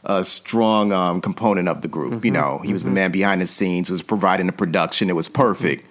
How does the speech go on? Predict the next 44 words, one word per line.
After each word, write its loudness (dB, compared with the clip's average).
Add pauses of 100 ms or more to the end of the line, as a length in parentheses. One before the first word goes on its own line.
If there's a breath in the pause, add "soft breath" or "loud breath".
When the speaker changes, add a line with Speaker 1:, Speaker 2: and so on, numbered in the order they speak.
Speaker 2:
Mm-hmm. -12
Speaker 1:
for, 2
um, 0 (280)
for -4
Super -4
Lover 0
C -2
style. -2 (1080)
Yeah. -2 (680)
Yeah, 2
so -2
you 2
could -2
pick -2
any 4
of 2
those 2
singles, -2
whether -2
it's -8 (440 loud breath)
Do 2
the 4
James, 2
whether 2
it's, -4
uh, 2
Super 0
Casanova, -2
or 0
Speaker 2:
You 0
gotta 2
Speaker 1:
Girls 0
Speaker 2:
give 4
Speaker 1:
I 2
Speaker 2:
'em 0
Speaker 1:
Got 2
'Em 2
Speaker 2:
one. 0
You 0
Speaker 1:
Locked. 0
Speaker 2:
gotta 0
give -8
'em -8
one. -16